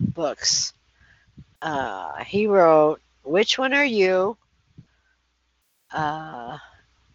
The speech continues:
Response to Which One Are You? Response to Which One Are You? There's, like, three, three books of Which One Are You? Would You Like the Constitution as a Source of Rights?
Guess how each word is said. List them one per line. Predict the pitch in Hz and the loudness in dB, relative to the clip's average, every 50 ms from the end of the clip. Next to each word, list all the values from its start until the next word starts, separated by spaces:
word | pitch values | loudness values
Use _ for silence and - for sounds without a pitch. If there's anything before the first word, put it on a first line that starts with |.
| _ _ _ _ _ _ - | _ _ _ _ _ _ -6
Response | 156 156 151 - - - - 185 190 202 214 208 - - | -4 -4 -2 -4 -4 0 2 4 4 4 4 0 -2 -2
to | - 185 160 | -2 -2 0
Which | 147 156 147 - - - | 0 0 0 0 -4 -4
One | 165 156 151 151 - _ | -4 -6 -6 -8 -10 _
Are | - 143 143 | -6 -6 -4
You? | 139 135 139 143 139 139 156 180 - - _ _ _ _ _ _ _ _ _ _ _ _ _ _ _ _ _ _ _ - | -4 -2 -2 -2 -2 -4 -6 -6 -10 -14 _ _ _ _ _ _ _ _ _ _ _ _ _ _ _ _ _ _ _ -12
Response | 165 160 - - - 190 185 185 180 - - | -10 -8 -6 -2 0 0 0 0 0 -4 -4
to | 185 170 | -2 -2
Which | 175 180 - - - | -2 -2 -2 -4 -4
One | 175 170 165 165 | -6 -8 -8 -8
Are | - - 147 | -8 -8 -6
You? | 151 156 160 139 | -4 -4 -4 -2
There's, | 151 170 175 165 | -4 -4 -4 -2
like, | 180 170 160 151 _ _ _ _ _ _ - | -2 -2 -2 -4 _ _ _ _ _ _ -10
three, | - 190 202 208 214 180 156 165 160 | -2 0 2 2 2 0 -4 -10 -16
three | - - - 220 214 196 | -16 -6 -4 -2 -2 0
books | 180 190 170 151 - - | 0 -2 -2 -2 -2 -4
of | 175 160 160 143 - - - | -4 -4 -6 -8 -12 -10 -6
Which | 165 170 165 - - | -6 -6 -6 -6 -6
One | 170 156 151 | -6 -6 -6
Are | 147 143 143 | -6 -6 -4
You? | 147 147 135 123 131 143 - _ _ _ - - - - - | -4 -4 -4 -4 -6 -8 -10 _ _ _ -20 -20 -20 -18 -8
Would | - 175 185 | -4 -4 0
You | 196 214 190 | 2 2 4
Like | 190 190 190 190 180 | 4 4 4 2 0
the | - - - | -6 -10 -4
Constitution | - 196 185 180 - 190 - - 202 196 180 - - 190 180 | -2 -2 -2 0 -2 -6 -4 -4 -2 -2 -2 -2 -4 -6 -6
as | 175 175 170 | -8 -8 -6
a | 175 170 170 | -8 -8 -8
Source | - - 165 156 160 156 - 160 | -6 -6 -6 -6 -6 -6 -8 -10
of | 147 151 | -12 -10
Rights? | 156 156 160 160 160 160 170 190 214 - - - - - - - | -6 -2 0 0 0 0 0 -2 -4 -6 -8 -8 -8 -8 -10 -14